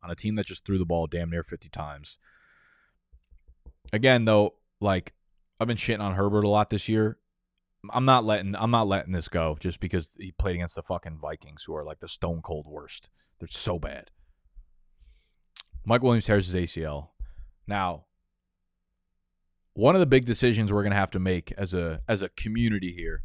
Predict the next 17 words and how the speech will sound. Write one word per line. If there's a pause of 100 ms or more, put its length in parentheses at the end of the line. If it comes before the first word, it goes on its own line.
(120)
as
a
Big
Dogs
community, (540)
is, (600)
are
we
targeting
Josh
Palmer
or
are
we
targeting
Quentin
Johnston?